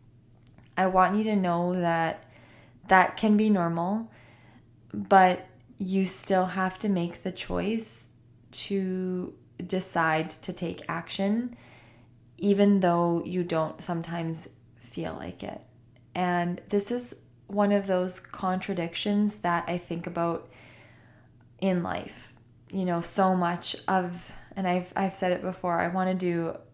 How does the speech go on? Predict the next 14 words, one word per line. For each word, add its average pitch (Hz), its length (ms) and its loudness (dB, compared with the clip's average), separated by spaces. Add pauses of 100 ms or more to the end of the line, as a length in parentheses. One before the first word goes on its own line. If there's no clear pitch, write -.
a 185 80 -6
podcast 180 720 -2
<laughs> 196 40 4
episode 185 520 -2
just 175 340 -6
on 170 360 -2
contradictions 170 960 -6
because, 180 500 -2 (960)
you 202 140 2
know, 170 260 0
there's 180 300 2
some 185 260 2
things 180 440 -2
that 165 380 -2